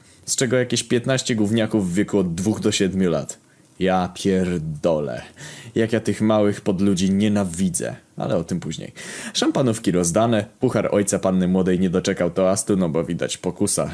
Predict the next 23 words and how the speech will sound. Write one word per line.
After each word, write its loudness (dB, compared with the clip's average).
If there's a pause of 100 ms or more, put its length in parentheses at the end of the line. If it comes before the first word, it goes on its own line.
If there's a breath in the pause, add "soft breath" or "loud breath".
zimnej, 2
gazującej 2
substancji, 0
substancji 0
była 2
too 0
strong. 0 (460 loud breath)
Zdrowie 2
młodych. -2 (400 loud breath)
Szampanówki 2
rzucone 2
nieopodal 2
kapeli, 2
szkło 0
rozpierdolone 2
wśród -2
kabli. -4 (380 loud breath)
Po 2
minach 2
grajków 2
odczytać 0
można 2
jedno. 0